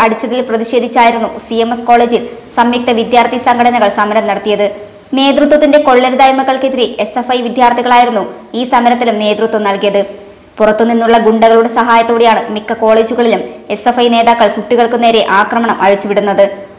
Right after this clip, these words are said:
അക്രമവും കയ്യേറ്റവും സഹിച്ചു മടുക്കുമ്പോഴാണ് പലപ്പോഴും എസ് എഫ് ഐ പ്രവർത്തകർ തന്നെ അവരുടെ നേതാക്കൾക്കെതിരെ പ്രതികരിക്കുന്നത്. കഴിഞ്ഞ വർഷം ജൂലൈയിൽ തിരുവനന്തപുരം യൂണിവേഴ്സിറ്റി കോളേജിൽ വെച്ച് എസ് എഫ് ഐ പ്രവർത്തകനായ അഖിൽ എന്ന വിദ്യാർത്ഥിയെ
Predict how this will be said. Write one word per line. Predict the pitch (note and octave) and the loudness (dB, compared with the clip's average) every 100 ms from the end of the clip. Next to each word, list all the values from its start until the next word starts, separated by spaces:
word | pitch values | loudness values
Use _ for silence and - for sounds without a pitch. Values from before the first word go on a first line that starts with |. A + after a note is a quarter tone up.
| - | -4
അക്രമവും | G#3 A#3 A#3 A#3 A#3+ A3+ | -4 0 2 2 2 2
കയ്യേറ്റവും | G#3+ A3+ A3+ A3+ G#3 | 2 2 2 0 0
സഹിച്ചു | G#3+ G#3+ A3 A3+ | -2 -2 -2 0
മടുക്കുമ്പോഴാണ് | G#3+ G#3+ A3+ A#3 G#3+ F#3 G#3 | 0 -2 2 4 4 0 0
പലപ്പോഴും | G3+ - A#3 A3+ G#3 | 0 0 0 0 -4
എസ് | - | -4
എഫ് | A#3 | -2
ഐ | A3+ A3+ | -2 2
പ്രവർത്തകർ | A3 A3 A3+ A3+ A3+ | 0 2 0 0 0
തന്നെ | A3 F3+ - - - | 0 -4 -10 -16 -2
അവരുടെ | G#3 A3 A#3 G#3+ | 0 2 2 2
നേതാക്കൾക്കെതിരെ | G#3+ A3 A3+ A3+ A3+ A3+ G3+ - | 2 2 2 0 0 0 0 -2
പ്രതികരിക്കുന്നത്. | G3+ G3+ G3+ G3+ F#3+ F#3+ - - - - - C4 | -2 -2 -2 -6 -6 -6 -8 -16 -20 -20 -4 2
കഴിഞ്ഞ | C#4 C#4+ D4 | 4 4 2
വർഷം | C#4+ C#4 A#3 | 0 -2 -2
ജൂലൈയിൽ | C4 C4 C4 F#3+ - | -2 -2 -2 -2 -2
തിരുവനന്തപുരം | A#3 A#3 A#3+ A#3+ A#3+ B3 | -2 0 0 0 -2 0
യൂണിവേഴ്സിറ്റി | A3+ A3+ A#3 A#3 A#3+ B3 | 2 2 -2 -4 -6 2
കോളേജിൽ | A#3+ A#3+ B3 A#3 | 2 2 0 -2
വെച്ച് | A3+ G#3 - - - - | -2 -4 -8 -16 -10 -6
എസ് | A3 B3+ | -4 -4
എഫ് | B3 | -2
ഐ | A#3+ | 0
പ്രവർത്തകനായ | A#3+ A#3+ A#3+ A#3+ A#3+ A#3 - G3 | 2 2 2 0 0 0 2 0
അഖിൽ | - A#3+ A#3 | 0 -2 -2
എന്ന | A#3 A#3 | -2 -4
വിദ്യാർത്ഥിയെ | A#3 A#3 A3+ A3+ | 0 0 2 0